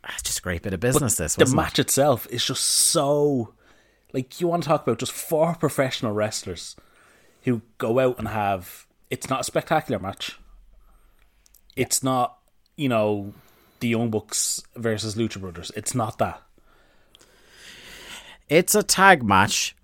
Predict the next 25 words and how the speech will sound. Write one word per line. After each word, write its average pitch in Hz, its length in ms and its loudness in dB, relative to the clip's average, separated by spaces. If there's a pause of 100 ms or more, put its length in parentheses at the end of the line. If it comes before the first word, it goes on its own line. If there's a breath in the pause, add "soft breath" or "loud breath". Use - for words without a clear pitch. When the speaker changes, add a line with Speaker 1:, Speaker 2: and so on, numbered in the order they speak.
(120)
Speaker 1:
where 95 440 6
they 101 220 0
knew 110 220 2
the 131 100 0
feud 139 300 2
they 135 120 4
had 98 460 6
and 98 200 0
they 90 100 2
knew 92 240 2
where 101 180 2
they 95 120 4
were 85 200 2
on 82 120 0
the 80 80 -2
card. 73 200 -6
Speaker 2:
Yeah. 127 100 0 (640)
They, 131 140 6 (120)
they 139 160 6
worked 123 540 0
their 120 120 2
roles 107 540 0
on 104 200 -4
the 95 100 -6
card. 90 380 -6